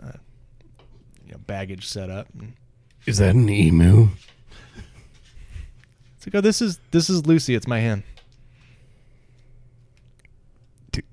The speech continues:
Speaker 2: do you eat her?
Speaker 1: We eat the eggs.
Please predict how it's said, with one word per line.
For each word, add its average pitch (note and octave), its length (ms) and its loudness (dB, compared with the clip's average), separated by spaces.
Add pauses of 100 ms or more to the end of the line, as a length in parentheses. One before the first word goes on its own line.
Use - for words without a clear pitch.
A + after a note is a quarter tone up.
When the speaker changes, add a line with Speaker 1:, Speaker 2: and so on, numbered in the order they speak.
(1080)
Speaker 2:
do B2 100 4
you G#2+ 220 2 (280)
eat G2+ 200 0
her? E3 280 4 (1400)
Speaker 1:
We D3+ 200 -10
eat B2 120 -4
the G2+ 160 -4
eggs. E3+ 480 -8